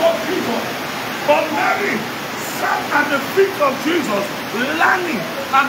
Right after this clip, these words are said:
Martha cared for Jesus. Tell Mary to eat what he, what he brings.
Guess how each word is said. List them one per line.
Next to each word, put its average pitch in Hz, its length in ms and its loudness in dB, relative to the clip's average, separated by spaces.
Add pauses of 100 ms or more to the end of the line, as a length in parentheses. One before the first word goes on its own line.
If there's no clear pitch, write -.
Martha 339 300 0 (280)
cared 349 240 4
for 277 240 0
Jesus. - 400 -2 (380)
Tell - 280 4 (140)
Mary 349 320 -2
to - 400 -6
eat 392 480 -4
what 339 240 0
he, 277 100 2 (200)
what - 160 2 (100)
he 277 80 2 (180)
brings. 269 300 0